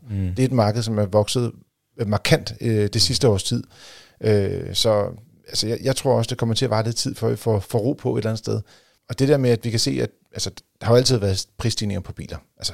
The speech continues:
Speaker 2: det, det er jo ikke noget nyt. Hver gang der kommer et nyt modelår, så stiger prisen et eller andet tre tusind, fem tusind, ti tusind kroner. Øh, de putter noget ekstra udstyr i, de fjerner noget udstyr.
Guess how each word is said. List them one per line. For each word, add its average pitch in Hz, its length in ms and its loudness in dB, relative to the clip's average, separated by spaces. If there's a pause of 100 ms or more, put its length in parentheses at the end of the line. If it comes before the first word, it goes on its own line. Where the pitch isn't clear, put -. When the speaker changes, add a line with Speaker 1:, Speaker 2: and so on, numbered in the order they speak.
Speaker 2:
det, 208 200 -4
det - 20 -10
er 110 40 0
jo 110 60 0
ikke 113 120 -4
noget 104 120 2
nyt. 92 180 -2
Hver 123 140 2
gang 117 120 0
der 113 60 -4
kommer 113 200 0
et 107 40 -2
nyt 107 160 -6
modelår, 120 380 2
så 110 100 -6
stiger 117 220 -6
prisen 113 340 -6
et 101 40 -4
eller 98 120 -2
andet 95 140 -4
tre 117 180 -2
tusind, - 300 -12
fem - 160 -6
tusind, - 300 -10
ti 135 120 -4
tusind 123 300 -10
kroner. 127 280 -2 (500)
Øh, 110 180 4
de 113 160 0
putter 117 220 2
noget 101 140 2
ekstra 113 200 0
udstyr 113 240 -2
i, 113 120 2
de 104 200 -6
fjerner 117 280 2
noget 110 140 0
udstyr. 113 380 -4